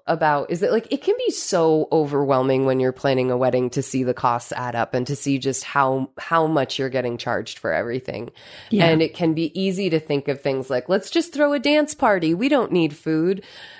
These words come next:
Speaker 2: Yeah.
Speaker 1: And really, when you're talking about inviting people to an event that's, I mean, anywhere from, like, f-, four to, like, eight <laughs> hours long, I feel like
Speaker 2: Yeah.
Speaker 1: you need to be able to provide them some kind of sustenance to keep them going. And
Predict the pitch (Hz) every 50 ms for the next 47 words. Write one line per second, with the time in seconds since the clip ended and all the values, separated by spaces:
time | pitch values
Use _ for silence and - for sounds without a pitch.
0 | - _ - 196 196 190 190 190 190 180 - - _ _ _ _ _ - 196 208
1 | 190 190 214 247 254 254 254 254 240 226 214 185 190 190 190 180 175 170 - -
2 | 175 180 180 - 208 202 202 196 185 180 170 165 165 165 160 151 151 143 139 143
3 | 143 143 - 151 143 - 147 139 143 - 143 139 139 139 135 131 135 139 127 127
4 | 127 131 - _ - 143 143 131 127 127 - - - - - _ _ _ _ _
5 | _ _ _ - - 160 160 156 156 151 147 - - - 170 175 190 214 220 190
6 | - _ _ _ 156 160 156 156 156 156 - - 165 151 143 135 135 131 - -
7 | 131 139 - - - - - - - - - - - - - 175 160 151 165 160
8 | 160 151 170 - - 147 139 135 - - - 139 151 131 135 139 160 147 156 165
9 | 160 147 127 - - 151 131 151 151 160 170 156 165 160 - 180 180 175 156 160
10 | 156 180 165 165 381 466 539 571 523 359 254 233 - - - - 320 - - -
11 | - - 480 - 214 214 254 247 240 240 240 240 240 220 202 - 226 214 180 202
12 | 202 190 180 175 170 160 170 165 - 170 160 - 165 156 143 143 131 139 135 135
13 | 139 127 131 131 - 143 131 131 123 - 151 139 135 135 131 131 - - 127 123
14 | - - - 127 123 120 107 120 107 - - - - 135 - - 131 - _ -
15 | 127 123 123 120 127 123 123 123 123 123 120 123 - - - 151 147 139 139 139